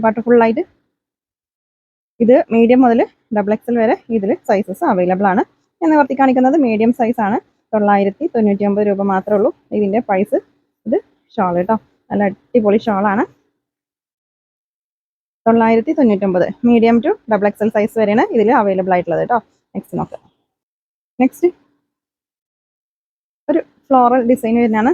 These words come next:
ചെറിയ സീക്വൻസ് വർക്ക് ഒക്കെ വരുന്നുണ്ട് ട്ടോ ഈ ഡിസൈനിൽ കൂടെ. ത്രെഡ് വർക്കും വരുന്നുണ്ട്.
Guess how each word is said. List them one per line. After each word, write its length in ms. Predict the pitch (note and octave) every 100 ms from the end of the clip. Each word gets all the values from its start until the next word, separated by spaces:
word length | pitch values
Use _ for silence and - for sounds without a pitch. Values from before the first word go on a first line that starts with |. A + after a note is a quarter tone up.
| - E4+
ചെറിയ 300 | D4 C#4+ D4+
സീക്വൻസ് 320 | C#4 A3+ A3 G#3+
വർക്ക് 160 | G#3+ G#3+
ഒക്കെ 80 | A3
വരുന്നുണ്ട് 280 | F#3+ F#3+ G#3
ട്ടോ 60 | G#3
ഈ 40 | A3
ഡിസൈനിൽ 320 | G#3+ G3+ G3+
കൂടെ. 140 | G#3 C#4+ _ _ _ _ _ _ _ _ _ _ _ _ _ _ _ _ _ _ _ _ _ _ _ _ _ _ _ _ _ A3+
ത്രെഡ് 220 | G#3+ G3+
വർക്കും 240 | G3+ A#3+ A3+
വരുന്നുണ്ട്. 260 | F#3+ F3